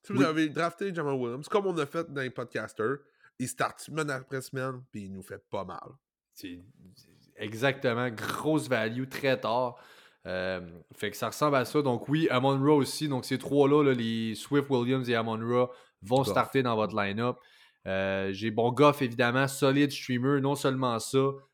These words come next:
Speaker 2: à domicile, money, gros over-under, bon game script. J'ai mon start of the week, Jared
Speaker 1: Ouais.
Speaker 2: Goff. Euh,
Speaker 1: Très
Speaker 2: tu viens
Speaker 1: solide.
Speaker 2: d'en parler, là, je pense que c'est money. Euh, ceci étant dit, j'ai en même temps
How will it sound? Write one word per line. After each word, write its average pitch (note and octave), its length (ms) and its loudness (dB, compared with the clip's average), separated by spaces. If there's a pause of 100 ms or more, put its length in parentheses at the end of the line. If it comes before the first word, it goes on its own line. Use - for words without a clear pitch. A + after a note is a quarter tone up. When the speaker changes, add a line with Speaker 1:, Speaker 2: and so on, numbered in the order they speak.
(180)
Speaker 2:
à C#3+ 140 4
domicile, C#3 760 4
money, C3+ 680 0 (260)
gros D3 300 4
over-under, C3+ 680 4
bon D3 200 2
game C3 240 -2
script. C3 420 0
J'ai G#2+ 220 -10
mon G#2+ 180 -6
start C#3+ 340 2
of A#2+ 140 0
the A#2 40 2
week, A#2+ 340 0 (120)
Jared A#2+ 420 2
Speaker 1:
Ouais. G#2+ 40 -6
Speaker 2:
Goff. A#2 400 -2 (480)
Euh, F#2+ 140 -6
Speaker 1:
Très G#2+ 80 -8
Speaker 2:
tu - 140 -12
viens B2+ 80 2
Speaker 1:
solide. - 20 -
Speaker 2:
d'en A#2+ 120 2
parler, A2+ 420 0
là, A2 100 -2
je - 100 -8
pense G#2+ 240 -4
que G2 140 -8
c'est - 180 -10
money. A2 480 -2 (380)
Euh, G2 200 -4
ceci A#2+ 340 -4
étant B2+ 280 0
dit, B2 180 -6
j'ai A#2 300 -2
en G#2 120 -4
même G#2+ 180 -6
temps A#2+ 200 -2